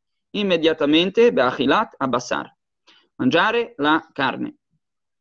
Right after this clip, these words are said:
Esistono però delle usanze, secondo le quali, ora vedremo, c'è una minima attesa. Minhag Hasidut, usanza,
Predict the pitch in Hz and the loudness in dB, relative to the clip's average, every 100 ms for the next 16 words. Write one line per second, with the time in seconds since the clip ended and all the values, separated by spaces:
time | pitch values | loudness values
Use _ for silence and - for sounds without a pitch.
0 | _ _ _ _ _ _ _ _ _ _ | _ _ _ _ _ _ _ _ _ _
1 | _ 139 170 240 202 190 175 185 190 170 | _ -4 -2 0 0 2 2 2 0 0
2 | 165 160 156 147 139 165 226 320 - - | 0 0 -2 -4 -4 0 0 0 -6 -8
3 | 147 208 202 165 226 - 151 196 165 170 | -4 0 2 2 2 2 2 2 2 2
4 | 190 165 143 160 196 - 185 196 - _ | 2 2 2 2 -2 0 0 0 -8 _
5 | - 185 185 175 165 160 160 170 - 156 | -10 -4 -2 -2 -2 0 0 -2 -4 -6
6 | - 139 135 143 156 _ _ _ _ _ | 0 0 2 -2 -4 _ _ _ _ _
7 | _ _ 139 147 214 208 180 160 165 147 | _ _ 0 2 2 -2 -4 -4 -2 0
8 | 143 180 - _ _ _ _ - 147 165 | 2 0 -4 _ _ _ _ -4 -2 0
9 | 208 185 - 160 143 127 | 0 -2 -2 0 0 -2